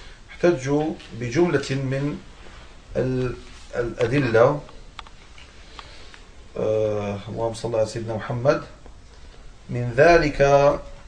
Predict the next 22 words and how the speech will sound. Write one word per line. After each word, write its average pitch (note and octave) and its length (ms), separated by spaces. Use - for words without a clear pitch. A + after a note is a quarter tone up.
نصوص D3+ 680
عديدة، C3 680
قالت C#3+ 320
أم C#3 380
حبيبة D3 360
رضي C#3 180
الله C3+ 360
تبارك C#3 380
وتعالى C#3+ 400
عنها: C#3+ 240
"سمعت D3 340
رسول C#3 260
الله C#3+ 120
صلى C#3+ 80
الله - 20
عليه C#3 120
وسلم C3+ 120
يقول: D#3 540
'من C#3+ 240
مس E3+ 280
فرجه D3 540
فليتوضأ'"، E3 720